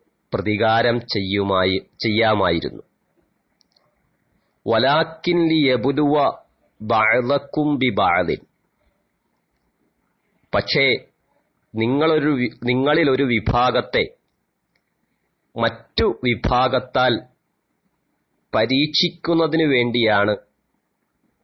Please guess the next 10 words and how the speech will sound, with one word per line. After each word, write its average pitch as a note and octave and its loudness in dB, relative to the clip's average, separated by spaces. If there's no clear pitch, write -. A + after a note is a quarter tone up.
അള്ളാഹു A#2 0
അങ്ങനെ G#2+ -2
നേരിട്ട് B2 -2
ഇടപെട്ട് G#2 -4
ശത്രുവിനെ G2+ -4
പരാജയപ്പെടുത്തി F2+ -4
നിങ്ങളെ F#2+ -2
സഹായിക്കാതിരുന്നത്. D#2+ -6
ഈ E3+ 0
രീതി A#2+ -2